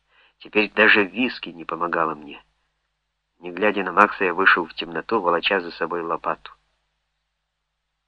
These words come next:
Начался дождь. За последние дни еще ни разу не было дождя.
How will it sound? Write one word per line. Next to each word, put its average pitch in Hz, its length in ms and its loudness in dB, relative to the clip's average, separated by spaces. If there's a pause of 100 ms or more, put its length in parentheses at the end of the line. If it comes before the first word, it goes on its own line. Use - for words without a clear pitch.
(680)
Начался 90 480 2
дождь. 101 640 0 (840)
За 95 160 2
последние 135 500 2
дни 117 220 2
еще 131 220 4
ни 117 140 2
разу 143 340 8
не 120 200 0
было 85 200 -2
дождя. 85 500 -2